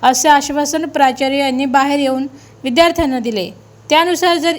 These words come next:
येत्या काळात या मागण्या महाविद्यालय प्रशासनाने पूर्ण केले नाही, तर याच्यापेक्षा तीव्र स्वरूपाचे आंदोलन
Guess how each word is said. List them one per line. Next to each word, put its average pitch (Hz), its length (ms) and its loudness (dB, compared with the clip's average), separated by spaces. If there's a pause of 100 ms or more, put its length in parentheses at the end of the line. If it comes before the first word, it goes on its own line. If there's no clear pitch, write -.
येत्या 269 280 0
काळात 269 580 0 (880)
या 311 160 4
मागण्या 311 380 0
महाविद्यालय 302 680 0
प्रशासनाने 294 680 -2
पूर्ण 285 320 -4
केले 285 300 -2
नाही, 294 380 -2 (120)
तर 285 200 0 (480)
याच्यापेक्षा 320 640 0 (120)
तीव्र 330 260 -2
स्वरूपाचे 285 540 -2
आंदोलन 254 680 -2